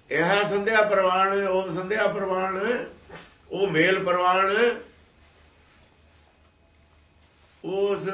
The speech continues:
ਸਤਿਗੁਰ ਕੋਲ, ਉਸ ਗੁਰ ਕੋਲ, ਉਸ ਗੁਰਮੁਖ ਕੋਲ, ਉਸ ਗੁਰਸਿੱਖ ਕੋਲ ਬੈਠਣਾ,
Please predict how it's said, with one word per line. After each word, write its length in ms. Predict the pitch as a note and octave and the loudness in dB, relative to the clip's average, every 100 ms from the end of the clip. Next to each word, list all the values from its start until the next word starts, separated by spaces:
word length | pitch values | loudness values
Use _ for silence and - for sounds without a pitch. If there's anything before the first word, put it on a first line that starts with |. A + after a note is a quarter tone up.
| F#3 - | -6 -10
ਸਤਿਗੁਰ 720 | - - D#3+ D#3+ C#3 D#3 C#3+ | -14 -8 -8 -8 -10 -10 -10
ਕੋਲ, 260 | D3+ D3 | -8 -8
ਉਸ 360 | D#3 - D3 B2 | -8 -10 -10 -10
ਗੁਰ 360 | A#2 A2+ C#3+ C#3+ | -12 -10 -10 -10
ਕੋਲ, 300 | C#3+ C#3+ C#3 | -6 -6 -6
ਉਸ 340 | - B2 B2 | -6 -8 -10
ਗੁਰਮੁਖ 640 | A2 G#2 D3 C#3 D3+ - | -10 -12 -10 -8 -8 -10
ਕੋਲ, 200 | C#3 C#3+ | -8 -8
ਉਸ 180 | C#3+ A#2 | -8 -10
ਗੁਰਸਿੱਖ 540 | G#2 G2 B2 C3 D#3+ | -14 -14 -12 -8 -8
ਕੋਲ 300 | E3 E3 D#3+ | -8 -6 -6
ਬੈਠਣਾ, 720 | C#3 A#2+ A#2 B2+ D3 D#3 - | -4 -8 -8 -6 -2 -2 -4